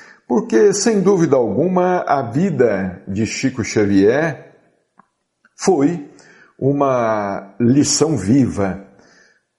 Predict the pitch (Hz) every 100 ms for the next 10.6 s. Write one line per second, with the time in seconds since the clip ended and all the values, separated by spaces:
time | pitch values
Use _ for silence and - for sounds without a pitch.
0 | _ 113 - 139 143 - 113 131 110 -
1 | - 131 127 104 90 - _ _ _ _
2 | _ _ _ _ _ - 127 139 135 120
3 | - 131 120 87 131 135 101 107 95 -
4 | - _ _ _ _ 123 120 113 - 127
5 | 113 107 107 107 120 120 101 92 - -
6 | - _ - 117 127 131 127 - 117 202
7 | - 117 113 110 95 101 98 120 131 117
8 | 107 104 98 98 101 120 113 104 95 -
9 | _ _ _ - 104 - - - 160 160
10 | 123 107 - - 92 -